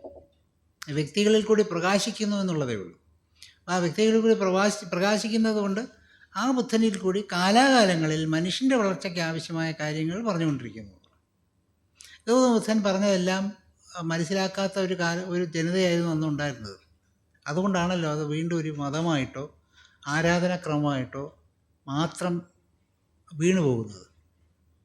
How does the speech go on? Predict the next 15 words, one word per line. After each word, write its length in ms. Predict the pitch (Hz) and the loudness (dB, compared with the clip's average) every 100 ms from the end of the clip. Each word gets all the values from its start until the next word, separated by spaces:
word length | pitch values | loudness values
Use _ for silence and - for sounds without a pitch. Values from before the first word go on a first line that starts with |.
| _ _ _ _ _ _ _ _ _ _ _ | _ _ _ _ _ _ _ _ _ _ _
സാറിപ്പം 400 | 170 180 170 180 | -4 -2 0 0
നാഗാർജുനൻ്റെ 720 | 165 165 185 180 180 175 165 | 0 2 2 2 0 0 -2
കാര്യം 320 | 151 147 147 131 | -2 -2 -2 -2
ചോദിച്ചു. 280 | 113 - - _ - | -6 -12 -20 _ -8
ഒരു 140 | 170 | -4
നാഗാർജുനനെ 640 | 196 185 185 196 202 202 196 | 0 0 0 0 0 -2 -2
നമുക്കുള്ളൂ, 460 | 175 160 135 107 - _ _ _ _ _ _ _ _ _ _ _ _ _ _ _ _ - | -4 -6 -10 -12 -16 _ _ _ _ _ _ _ _ _ _ _ _ _ _ _ _ -10
നാഗാർജുനന്മാരുണ്ടായില്ല. 1300 | 135 160 185 185 190 190 185 185 170 143 147 127 92 - _ _ _ _ _ _ _ _ _ _ _ _ _ _ _ _ _ _ _ _ - - | -2 2 4 4 2 2 2 2 2 0 0 -2 -8 -18 _ _ _ _ _ _ _ _ _ _ _ _ _ _ _ _ _ _ _ _ -20 -8
രാമകൃഷ്ണദേവന് 680 | 143 180 196 202 196 196 185 | -4 -2 -4 -2 0 0 -2
അസംഖ്യം 340 | 156 196 196 | -4 -4 -4
ശിഷ്യന്മാരുണ്ടായിരുന്നു, 880 | 175 165 - 175 165 127 113 107 101 _ _ | -4 -6 -4 -2 -2 -4 -8 -12 -14 _ _
അതിൽ 180 | _ 151 | _ -6
ഒരു 220 | 160 156 202 214 - | -4 -2 -2 -4 -6
വിവേകാനന്ദനെ 640 | 170 180 185 190 185 185 | -2 0 0 -2 -2 -2
ഉണ്ടായുള്ളൂ. 500 | 156 135 135 107 92 | -2 -2 -4 -8 -12